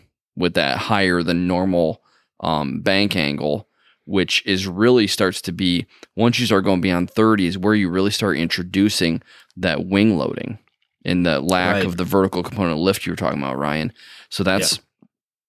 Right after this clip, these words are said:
Speaker 2: Yeah.
Speaker 1: that's really kind of the only time that we really see it. And it starts to kind of change, physics starts to feel like they're kind of changing on you. It's like, I fly this airplane all the time. But now that you've gone past that thirty, twenty-five, thirty degrees of bank, a standard rate turn,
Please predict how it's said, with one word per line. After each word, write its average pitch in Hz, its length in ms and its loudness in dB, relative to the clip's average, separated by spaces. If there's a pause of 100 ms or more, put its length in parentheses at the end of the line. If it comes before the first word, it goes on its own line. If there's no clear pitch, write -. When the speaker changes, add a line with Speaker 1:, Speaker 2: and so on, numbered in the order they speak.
(140)
Speaker 2:
Yeah. 120 100 -10
Speaker 1:
that's 113 220 0
really 117 220 4
kind 110 200 0
of 98 40 0
the 98 80 0
only 104 180 0
time 101 200 -2
that 95 60 -2
we 90 100 -4
really 90 260 -4
see - 280 0
it. - 180 -2 (220)
And 98 140 2
it 98 120 0
starts 113 320 0
to 117 160 -4 (140)
kind 110 180 2
of 104 80 0
change, 123 380 2
physics 120 420 0
starts 104 240 -2
to 92 160 -8 (320)
feel 123 420 2
like 98 180 -2
they're 107 100 2
kind 113 220 2
of 98 60 -4
changing 151 500 2
on - 180 -4
you. 95 240 -6 (240)
It's - 100 -10
like, 156 100 0
I 180 80 2
fly 220 200 4
this 196 140 4
airplane 190 280 2
all 185 120 2
the 160 100 0
time. 139 400 0 (400)
But 113 120 4
now 113 240 6
that 110 80 0
you've 104 160 2
gone 104 240 2
past 110 320 0
that 113 160 -2
thirty, 123 320 2
twenty-five, 113 500 0
thirty 113 220 0
degrees 104 280 -4
of 101 80 -6
bank, 123 260 0
a 107 60 -6
standard 104 340 -2
rate 104 220 -6
turn, 139 380 2